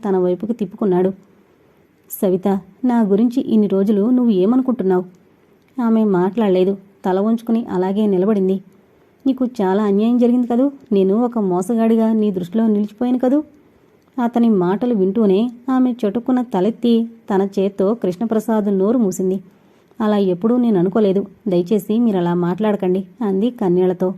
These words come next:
కృష్ణప్రసాద్ సవిత చెంపలపై జారే కన్నీటిని తన కర్చీఫ్తో మృదువుగా ఒత్తి ఆమెను రెండు చేతులతో చుట్టి గుండెలకు ఆనించుకున్నాడు.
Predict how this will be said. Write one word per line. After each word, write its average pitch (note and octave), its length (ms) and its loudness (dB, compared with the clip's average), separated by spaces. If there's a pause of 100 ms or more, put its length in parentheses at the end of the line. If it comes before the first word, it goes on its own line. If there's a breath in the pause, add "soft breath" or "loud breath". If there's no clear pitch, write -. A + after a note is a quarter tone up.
(880 soft breath)
కృష్ణప్రసాద్ A#3+ 840 0
సవిత A3 380 -2
చెంపలపై A#3+ 680 0
జారే A3+ 300 2
కన్నీటిని G#3 640 0 (120)
తన G#3+ 120 0
కర్చీఫ్తో A3 720 -2
మృదువుగా A3 480 0
ఒత్తి A3 400 0 (200)
ఆమెను A#3 320 4
రెండు G3 360 0
చేతులతో A#3 380 0
చుట్టి A3 420 -2
గుండెలకు G#3+ 520 0
ఆనించుకున్నాడు. F#3 640 -2